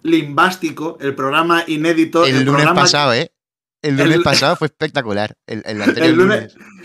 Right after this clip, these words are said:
Speaker 1: el
Speaker 2: No el de la
Speaker 1: mejor
Speaker 2: semana
Speaker 1: lunes del
Speaker 2: pasada.
Speaker 1: mundo, el
Speaker 2: No el
Speaker 1: mejor lunes del mundo. No, claro, el lunes en pasado.
Speaker 2: Sí, sí, sí. Anterior
Speaker 1: El
Speaker 2: lunes.
Speaker 1: lunes re-, el lunes relativo.
Speaker 2: La verdad es que fue muy buen día. Fue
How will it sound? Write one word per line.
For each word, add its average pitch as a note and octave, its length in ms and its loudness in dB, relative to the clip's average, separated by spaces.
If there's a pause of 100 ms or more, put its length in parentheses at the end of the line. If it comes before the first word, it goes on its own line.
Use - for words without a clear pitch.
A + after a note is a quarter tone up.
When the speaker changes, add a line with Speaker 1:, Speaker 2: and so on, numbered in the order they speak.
(220)
Speaker 1:
el - 0 -
Speaker 2:
No - 100 -6
el D#3 80 0
de - 0 -
la E3 100 4
Speaker 1:
mejor F#3+ 200 4
Speaker 2:
semana G3+ 220 4
Speaker 1:
lunes F#3 120 4
del F#3 100 4
Speaker 2:
pasada. F3+ 140 4
Speaker 1:
mundo, F#3 400 2 (420)
el D3 60 -4
Speaker 2:
No C#3+ 80 0
el D#3 40 2
Speaker 1:
mejor E3+ 220 2
lunes G3 280 2
del F3 140 2
mundo. E3+ 460 -4 (240)
No, C#3+ 240 -4
claro, E3 260 4
el C#3+ 180 -2
lunes A3 360 2 (560)
en D#3 220 -6
pasado. C3+ 600 -2 (280)
Speaker 2:
Sí, D3 160 -20
sí, D#3+ 120 -18
sí. D#3 260 -18 (180)
Anterior C3+ 340 0
Speaker 1:
El E3 140 2
Speaker 2:
lunes. G#3+ 200 4
Speaker 1:
lunes G3+ 140 -2
re-, - 60 -20 (380)
el D3+ 100 0
lunes G3 260 2
relativo. C#3 580 0
Speaker 2:
La A#2 80 -4
verdad A#2+ 140 -4
es - 40 -10
que D#3 120 -10
fue D#3 120 -10
muy C#3 280 -8
buen A#2 300 -12
día. G2 340 -10
Fue A2 480 -6